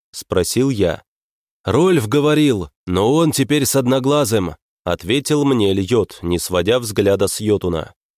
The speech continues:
«Но нам не нужен переводчик. Отец говорил, что все тхарсиры, так называют их магов, говорят на нашем языке, а значит, и этот просто делает вид, что не говорит». «И что будете делать?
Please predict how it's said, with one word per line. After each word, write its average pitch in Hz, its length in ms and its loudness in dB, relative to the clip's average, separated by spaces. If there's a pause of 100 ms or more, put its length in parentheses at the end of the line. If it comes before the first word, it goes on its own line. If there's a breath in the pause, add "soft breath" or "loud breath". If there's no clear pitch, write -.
(340)
«Но 104 220 2
нам 165 260 2
не 165 80 2
нужен 165 400 2
переводчик. 160 720 0 (480)
Отец 127 420 0
говорил, 147 420 2
что - 220 -2
все 165 300 0
тхарсиры, 131 880 0 (260)
так 113 240 -2
называют 131 580 2
их 123 140 -2
магов, 127 520 -2 (460)
говорят 131 540 2
на 151 120 2
нашем 160 360 2
языке, 151 640 0 (340)
а 90 140 -2
значит, 127 500 0
и 147 40 2
этот 147 400 0
просто 139 380 0
делает 131 440 2
вид, 156 220 0
что 147 200 0
не 156 120 2
говорит». 156 540 0 (580)
«И 85 140 -2
что 107 260 0
будете 101 360 0
делать? 110 540 0